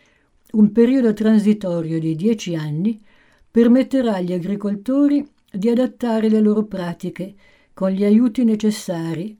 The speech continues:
mentre la ricerca consente già di applicare soluzioni innovative. Grazie alla diminuzione dello spreco alimentare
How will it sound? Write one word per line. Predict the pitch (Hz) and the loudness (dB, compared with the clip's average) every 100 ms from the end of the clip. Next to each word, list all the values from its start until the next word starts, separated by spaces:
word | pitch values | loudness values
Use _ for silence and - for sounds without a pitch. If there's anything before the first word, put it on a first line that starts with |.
| - | -6
mentre | 190 226 214 214 180 | 0 2 2 0 -6
la | 175 | -4
ricerca | 180 - 254 254 - 262 | -4 -2 -2 -2 -6 -6
consente | 214 190 - 233 220 214 175 | -4 -6 -4 0 0 -2 -6
già | 165 240 294 | -4 -4 -2
di | 220 | -4
applicare | 214 214 214 196 208 | -2 -2 -2 -2 -2
soluzioni | 208 220 214 - 185 190 | -2 -2 -4 -4 -6 -4
innovative. | 185 175 170 170 151 143 147 165 _ _ _ _ _ _ _ _ _ | -4 -6 -8 -10 -8 -6 -6 -12 _ _ _ _ _ _ _ _ _
Grazie | 180 180 202 190 - | -8 -4 -4 -4 -6
alla | 165 170 | -6 -4
diminuzione | 175 180 180 - 214 | -4 -6 -6 -2 -2
dello | 190 170 160 | 0 -2 -4
spreco | - - 208 208 208 | -8 -6 0 0 0
alimentare | 170 165 165 147 190 170 165 151 | -4 -4 -4 -6 -8 -8 -6 -8